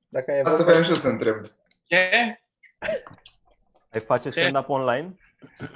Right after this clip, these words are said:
Speaker 2: Te băgam?
Speaker 3: Da. Da. Dacă se face și e pe bani.
Speaker 2: <laughs>
Speaker 3: Cum să fac stand-up online? Nu, e, mie mi se pare foarte bu-,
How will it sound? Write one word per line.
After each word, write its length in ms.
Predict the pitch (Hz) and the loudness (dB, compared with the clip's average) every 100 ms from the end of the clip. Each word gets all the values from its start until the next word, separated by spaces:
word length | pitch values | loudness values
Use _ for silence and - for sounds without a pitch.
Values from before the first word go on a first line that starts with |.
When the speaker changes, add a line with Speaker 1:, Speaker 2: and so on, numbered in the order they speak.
| - | 0
Speaker 2:
Te 100 | 127 | 2
băgam? 320 | 120 113 131 | 2 2 4
Speaker 3:
Da. 260 | 165 - - - 120 - - - _ _ _ | 2 -2 -12 -14 -14 -14 -20 -20 _ _ _
Da. 360 | 131 147 127 - _ _ | -2 0 0 -4 _ _
Dacă 300 | 131 151 - | -2 0 0
se 140 | 185 190 | -4 -2
face 360 | 185 175 175 | 0 0 -2
și 160 | 151 147 | -4 -2
e 100 | 143 | -2
pe 120 | 143 | -2
bani. 380 | 110 117 135 139 _ _ _ _ _ _ _ _ _ | -2 -2 -2 -8 _ _ _ _ _ _ _ _ _
Speaker 2:
<laughs> 460 | - - 262 - - _ - 170 - - _ - - _ 202 - - - - - - | -4 0 0 -4 -8 _ -12 -12 -12 -20 _ -20 -20 _ -20 -20 -20 -20 -20 -20 -12
Speaker 3:
Cum 80 | 175 | -10
să 100 | - | -8
fac 260 | - 151 - | -4 -4 -4
stand-up 340 | 139 123 - | -4 -4 -4
online? 240 | 120 113 107 117 | -10 -12 -12 -10
Nu, 120 | 180 | -6
e, 120 | 151 | -4
mie 220 | 147 147 | 0 2
mi 100 | 160 | 2
se 100 | 160 | -2
pare 200 | 156 175 165 | -2 -2 0
foarte 220 | 151 - | -2 -4
bu-, 180 | 123 | -8